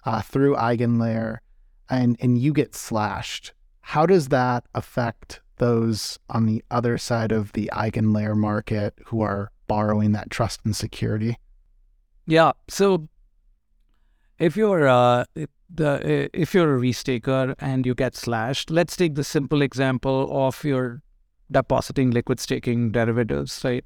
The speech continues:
Speaker 2: Which is, okay, you have, uh, some people who have staked on one service and, you know, they've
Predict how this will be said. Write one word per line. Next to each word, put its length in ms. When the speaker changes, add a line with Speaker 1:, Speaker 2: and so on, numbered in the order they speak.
Speaker 2:
Which 240
is, 300
okay, 320
you 220
have, 560
uh, 420
some 260
people 440
who 120
have 160
staked 480
on 200
one 220
service 580
and, 320
you 120
know, 280
they've 500